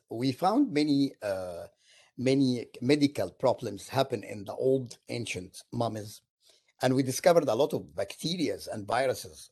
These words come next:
uh, there, and even there is a lot of ova for schistosomiasis in this, uh, in these mummies. So we know that the D N A, w-, once we discover the D N A of these viruses or bacteria or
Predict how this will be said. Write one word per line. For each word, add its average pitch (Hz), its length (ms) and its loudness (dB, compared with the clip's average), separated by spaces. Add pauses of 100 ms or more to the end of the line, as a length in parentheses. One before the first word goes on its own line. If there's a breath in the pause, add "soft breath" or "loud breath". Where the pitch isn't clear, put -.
(120)
uh, 107 320 -6
there, 117 400 4
and 104 220 -10 (100)
even 117 560 0
there 104 140 -8
is 101 120 -10
a 107 60 2
lot 123 220 0
of 101 300 -6
ova 123 520 2
for 107 120 -6
schistosomiasis 107 1040 -8 (460 soft breath)
in 123 160 2
this, 117 360 -6 (120)
uh, 50 720 -4 (180)
in 120 160 -2
these 110 180 -8
mummies. 98 380 -6 (540 soft breath)
So 135 480 6
we 135 160 6
know 196 240 8
that 135 300 4
the 113 520 0
D 143 180 -4
N 151 100 0
A, - 20 -4
w-, 127 220 2
once 156 280 4
we 151 80 0
discover 139 400 2
the 117 140 -2
D 113 180 -4
N 113 120 -4
A 113 100 -4
of 113 180 -6
these 107 260 -12
viruses 107 520 -4
or 107 100 -10
bacteria 107 580 -2
or 101 160 -8